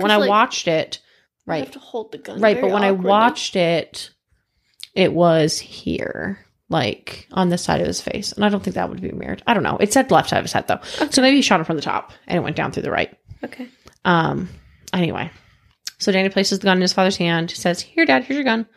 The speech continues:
Speaker 1: Uh, moments later, Danny's sister Heidi and her husband Andrew arrived. They had plans to watch a baseball game with Mark and Susan. Heidi and Andrew arrived two hours earlier than they had planned.
Speaker 2: Oh.
Speaker 1: Danny told Heidi and Andrew that they could not come in because mom and dad were fighting.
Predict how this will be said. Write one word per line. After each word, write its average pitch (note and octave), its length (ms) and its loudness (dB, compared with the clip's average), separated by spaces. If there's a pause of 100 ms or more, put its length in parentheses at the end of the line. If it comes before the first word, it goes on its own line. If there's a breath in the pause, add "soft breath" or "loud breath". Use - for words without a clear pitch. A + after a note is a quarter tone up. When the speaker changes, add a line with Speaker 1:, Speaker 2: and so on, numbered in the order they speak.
(580 loud breath)
Speaker 1:
Uh, F#3+ 180 2
moments G3 340 2
later, G3 240 4
Danny's F#3 300 2
sister F3 240 -2
Heidi E3 420 0
and F3 80 -4
her F3+ 120 -6
husband F3+ 280 -6
Andrew - 280 -8 (120)
arrived. - 280 -8 (1000 loud breath)
They G3 80 2
had F#3 120 0
plans F#3+ 260 2
to - 80 0
watch F3+ 180 4
a F#3 60 2
baseball E3+ 340 2
game G3 160 2
with G#3+ 140 0
Mark D#3+ 220 -4
and A3 80 -8
Susan. - 340 -6 (880 loud breath)
Heidi G#3 260 2
and A#3 80 2
Andrew G3 260 2
arrived E3+ 440 0
two D#4 240 2
hours F3+ 340 2
earlier D#3 300 0
than D3+ 100 -4
they C#3+ 100 -2
had D#3+ 140 -10
planned. - 320 -16 (640)
Speaker 2:
Oh. C#4+ 400 -10 (760 loud breath)
Speaker 1:
Danny D4+ 240 4
told E4 200 2
Heidi G#3 240 4
and - 100 2
Andrew E3+ 280 0
that F3 180 -2
they F3 140 4
could F3+ 220 -2
not F3+ 220 -2
come B3 180 2
in F3+ 180 0
because F#3+ 320 -2
mom E3 160 -2
and D#3 60 -4
dad D3 160 0
were F#3+ 100 -8
fighting. F#3 400 -4